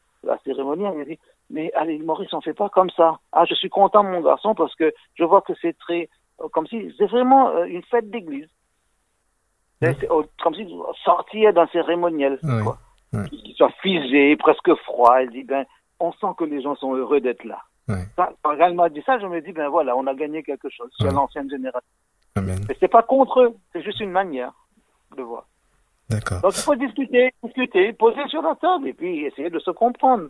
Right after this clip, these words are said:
Speaker 2: Ouais,
Speaker 1: sans se
Speaker 2: ouais.
Speaker 1: fâcher. On n'est pas obligé de tuer son grand-père pour vivre.
Speaker 2: <laughs> Alors, pour ceux qui arrivent maintenant et qui entendraient cette phrase, vous pourrez écouter l'émission pour comprendre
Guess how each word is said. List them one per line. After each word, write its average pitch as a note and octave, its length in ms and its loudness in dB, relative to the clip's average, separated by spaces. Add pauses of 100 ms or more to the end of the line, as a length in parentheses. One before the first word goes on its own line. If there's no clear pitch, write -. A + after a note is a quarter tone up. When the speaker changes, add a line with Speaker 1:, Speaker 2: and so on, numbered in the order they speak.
Speaker 2:
Ouais, G#2+ 80 -6 (100)
Speaker 1:
sans D3+ 120 0
se - 100 0
Speaker 2:
ouais. F#3+ 60 2
Speaker 1:
fâcher. A3 320 -2 (880)
On D#3 120 6
n'est E3 100 6
pas G3 280 8
obligé D#3+ 480 0
de E3+ 100 -4
tuer E3+ 300 -4
son E3 120 -4
grand-père D3+ 420 -4
pour D3+ 180 -10
vivre. B2+ 180 -14 (240)
Speaker 2:
<laughs> - 1120 -2
Alors, A2+ 180 4
pour C3 160 0
ceux D3+ 100 2
qui D3+ 180 0
arrivent C3+ 200 2
maintenant B2+ 240 2
et B2+ 80 2
qui B2 120 0
entendraient A#2 440 2
cette A2+ 200 -2
phrase, D3 500 2
vous B2 140 0
pourrez C3+ 400 2
écouter D#3 260 0
l'émission C3+ 460 2
pour B2 160 0
comprendre C#3+ 500 2